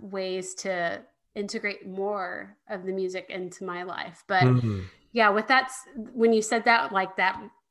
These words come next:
Speaker 1: wah, wah <laughs> sound, it makes sense
Speaker 2: <laughs>
Speaker 1: because when I'm in, like, a,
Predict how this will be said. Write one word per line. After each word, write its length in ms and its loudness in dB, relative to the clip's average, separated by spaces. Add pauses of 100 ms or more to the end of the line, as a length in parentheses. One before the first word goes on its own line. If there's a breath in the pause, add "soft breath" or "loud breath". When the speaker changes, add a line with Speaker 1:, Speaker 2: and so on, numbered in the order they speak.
Speaker 1:
wah, 520 -2
wah 400 -2
<laughs> 1120 6
sound, 440 2
it 160 2
makes 280 2
sense 360 2
Speaker 2:
<laughs> 0 -
Speaker 1:
because 380 0 (600 loud breath)
when 280 -2
I'm 180 2
in, 140 -4
like, 300 -2
a, 220 -2